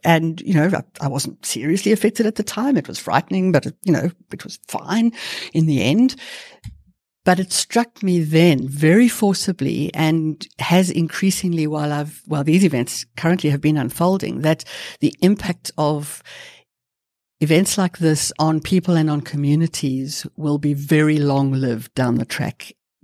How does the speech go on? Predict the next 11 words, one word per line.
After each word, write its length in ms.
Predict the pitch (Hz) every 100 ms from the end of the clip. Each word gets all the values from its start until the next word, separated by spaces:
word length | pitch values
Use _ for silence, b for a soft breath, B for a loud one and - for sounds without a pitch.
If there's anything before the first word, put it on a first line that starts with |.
| - -
There's 280 | 156 151
an 120 | 151 147
immediate 680 | 147 151 180 196 170 -
response. 640 | 143 - - 151 202 -
There's 240 | - 151 147
an 160 | 143 -
outpouring 640 | 151 175 - 165 156 147
of 180 | 135 135 B
support 720 | - 147 - - 170 170 - -
and 300 | 147 147 143 B B B
generosity 960 | 165 143 131 123 165 - 170 170 156